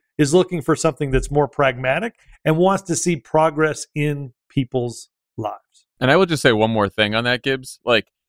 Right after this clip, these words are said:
Speaker 2: the, there were one, one stat on that election.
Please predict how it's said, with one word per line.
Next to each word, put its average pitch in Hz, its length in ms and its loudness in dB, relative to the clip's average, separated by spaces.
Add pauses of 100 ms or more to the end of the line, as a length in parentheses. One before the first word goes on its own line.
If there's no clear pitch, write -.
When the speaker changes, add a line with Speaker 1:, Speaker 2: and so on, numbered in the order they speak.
(300)
Speaker 2:
the, 131 300 2
there 139 240 4
were 139 240 2
one, 139 300 0
one 139 180 0
stat 127 320 4
on 110 160 0
that 98 160 0
election. 127 500 -4